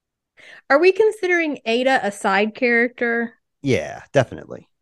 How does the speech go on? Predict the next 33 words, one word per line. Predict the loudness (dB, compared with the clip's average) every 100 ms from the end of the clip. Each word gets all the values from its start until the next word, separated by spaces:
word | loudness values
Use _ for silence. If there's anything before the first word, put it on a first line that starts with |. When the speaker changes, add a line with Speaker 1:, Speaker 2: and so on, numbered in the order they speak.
| _ _ _ _ _ _ -2
Speaker 1:
Uh, | 0 2 0
because | -2 -4 0 0 -2 -14 _ _
I | 2 2
think | 2 -6 -4
I | -6
definitely | -2 0 0 -2 -4 -4
want | -2 -2 -2 -4 -8
to | -8
call | -4 -4
out | -2 -6 -6
Ada. | -4 -4 -4 -6 -6 -4
I | -2 -2 -2
Speaker 2:
Yep. | -6 -6 _ _ _ -4
Speaker 1:
I | -2 0
missed | 0 -2 -6 -6
her | -2 -2
as | -4 -2
soon | 0
as | 0 -2
she, | -2 0 2 0 -4 _ _ _
as | 0 0 2
soon | 0
as | 0
she | -2
left | -2 -2
the | -4
show. | -2 0 2 0 -4 -12 -20 -20 _ -6
Um, | -2 -2 -2 0
I |
mean, | 0 0
her | -2
corpse | 2 2 2 -2
was, | -4 -4 -10